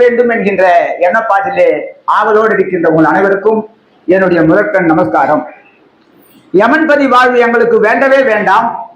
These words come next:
வைகுண்டம் எங்களுக்கு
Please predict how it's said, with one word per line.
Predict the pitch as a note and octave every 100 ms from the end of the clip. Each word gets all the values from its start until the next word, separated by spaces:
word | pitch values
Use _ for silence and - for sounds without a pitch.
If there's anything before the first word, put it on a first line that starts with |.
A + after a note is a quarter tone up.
| _ _ _ _ _ _ _ _ _ _ _ _ - - _ _ _ _ _ _ _ - - _ _ _ - - E4 D4 G2+ - - _ _ - _ _ _ _ _ _ _ -
வைகுண்டம் | A3+ C#4+ C#4+ C#4 B3+
எங்களுக்கு | B3 A#3+ A#3+